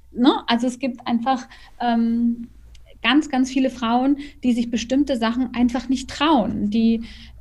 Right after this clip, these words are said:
äh, die sich noch, die sich nicht so gerne mit sich und ihrem Typ, ähm, beschäftigt haben und die, die einfach ein bisschen mehr Anleitung und, und Hilfe brauchen und Beratung und, ähm,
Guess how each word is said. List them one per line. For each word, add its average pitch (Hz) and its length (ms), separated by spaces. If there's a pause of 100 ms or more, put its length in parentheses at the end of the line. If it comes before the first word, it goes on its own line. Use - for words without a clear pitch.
äh, 220 300
die 214 240
sich 233 240
noch, 233 160 (160)
die 220 280
sich 208 180
nicht 262 280
so 247 140
gerne 240 520 (540)
mit 233 200
sich 269 280
und 226 120
ihrem 240 260
Typ, 285 440 (540)
ähm, 254 800
beschäftigt 277 580
haben 202 380
und 208 220
die, 226 480
die 240 100
einfach 233 260
ein 233 100
bisschen 240 320
mehr 247 360 (440)
Anleitung 226 840
und, 220 280
und 240 200
Hilfe 330 360
brauchen 196 500
und 214 180
Beratung 233 720
und, 208 380
ähm, 208 640